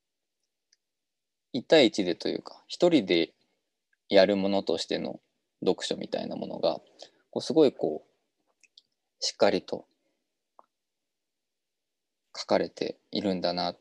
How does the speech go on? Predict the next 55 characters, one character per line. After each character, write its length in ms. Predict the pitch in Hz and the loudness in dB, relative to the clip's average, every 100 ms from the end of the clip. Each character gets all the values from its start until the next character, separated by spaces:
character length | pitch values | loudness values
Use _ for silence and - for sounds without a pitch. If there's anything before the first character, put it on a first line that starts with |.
| _ - | _ -8
て 60 | |
い 80 | 92 | -6
う 40 | |
と 120 | - - | -6 -4
こ 120 | 107 | -2
ろ 100 | 101 | -2
に、 320 | 95 95 - - | -4 -6 -8 -8
や 100 | - | -6
っ 40 | |
ぱ 120 | - 151 | 2 2
り 100 | - | 2
そ 120 | 95 | -8
の、 180 | 85 - _ _ _ _ _ _ _ _ _ _ _ _ _ _ | -10 -14 _ _ _ _ _ _ _ _ _ _ _ _ _ _
や 180 | - 117 | -6 -4
っ 40 | |
ぱ 120 | - 120 | 2 2
り 80 | |
代 240 | - - 113 | 2 2 6
わ 80 | 117 | 6
り 100 | 127 | 4
に 160 | 123 | 4
読 160 | 127 123 | 4 4
む 60 | |
人 220 | 120 - 90 | 2 -2 -6
っ 60 | |
て 100 | - | -4
い 40 | 87 | -2
う 40 | |
レ 140 | 95 | 0
ー 40 | 95 | 0
ベ 100 | 95 | 0
ル 100 | 95 | 0
か 120 | 92 | 0
ら 220 | 90 - _ _ _ _ - | 0 -2 _ _ _ _ -4
出 200 | 110 107 | 2 4
る 120 | 92 | 2
も 140 | 90 | 0
の 140 | 92 95 | -2 -4
と 120 | 78 | -6
し 120 | - | -8
て、 240 | 76 76 _ _ _ _ _ _ _ _ _ _ _ _ | -8 -8 _ _ _ _ _ _ _ _ _ _ _ _
こ 80 | - | -2
う、 40 | 101 | 0
意 100 | 107 | 2
味 120 | 92 | 2
が 120 | 90 | 2
あ 60 | 85 | 2
る 100 | 85 | -2
と 100 | 82 | -8
い 80 | |
う 40 | - | -8
か、 240 | - - _ _ _ _ _ _ | -12 -14 _ _ _ _ _ _
あ 160 | - 92 | -8 -8
の、 260 | - - - _ _ _ - | -8 -14 -16 _ _ _ -4
今 460 | 160 160 104 - | 2 4 4 -2